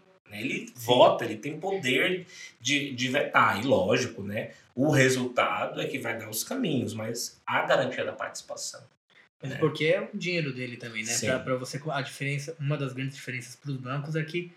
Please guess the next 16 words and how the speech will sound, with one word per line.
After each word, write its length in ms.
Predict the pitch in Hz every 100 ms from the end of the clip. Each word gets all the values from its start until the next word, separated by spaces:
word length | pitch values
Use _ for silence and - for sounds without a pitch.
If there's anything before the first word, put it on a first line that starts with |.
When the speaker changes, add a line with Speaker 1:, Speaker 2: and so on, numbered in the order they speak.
| _ _
Speaker 2:
pra 120 | -
você 240 | 131 131 143
entrar 360 | 135 - 143 160
na 100 | 139
cooperativa, 580 | 143 135 127 - 139
você 220 | 156 160 160
deposita 480 | 147 147 135 139 139
lá 80 |
uma 140 | 139 139
poupança, 520 | 143 135 143 170 -
porque 220 | 214 226
você 180 | 247 -
tá 60 | 220
Speaker 1:
Deposita. 100 | 185
Speaker 2:
participando 640 | 214 208 214 - 175 202
daquela 440 | 208 - 208 202